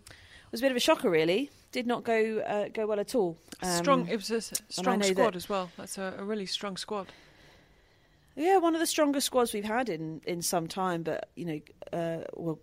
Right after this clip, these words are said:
Speaker 1: the trouble is, is it's such an individual team sport, isn't it? That's the problem. And, you know, Cam Norrie, our best player, and he wasn't playing very well. So, <laughs> you know, uh, you, you, you, s-, that's sort of the, uh, the end of it, really.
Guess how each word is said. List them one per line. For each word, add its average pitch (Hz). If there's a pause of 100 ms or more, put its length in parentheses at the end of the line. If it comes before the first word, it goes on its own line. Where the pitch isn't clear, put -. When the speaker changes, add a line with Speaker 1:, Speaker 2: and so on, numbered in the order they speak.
Speaker 1:
the 185
trouble 180
is, 175
is 156 (720)
it's 190
such -
an 202
individual 180
team 165
sport, 165
isn't 165
it? 139
That's -
the 151
problem. 147 (300)
And, 165
you 170
know, 156
Cam 170
Norrie, 156 (480)
our 160
best 165
player, 156
and 160
he 175
wasn't 180
playing 220
very 143
well. 135
So, 185 (340)
<laughs> -
you 247 (100)
know, 175 (440)
uh, -
you, 185
you, 180
you, -
s-, -
that's 175
sort -
of 160
the, 170
uh, 170 (160)
the 165
end 196
of 156
it, -
really. 165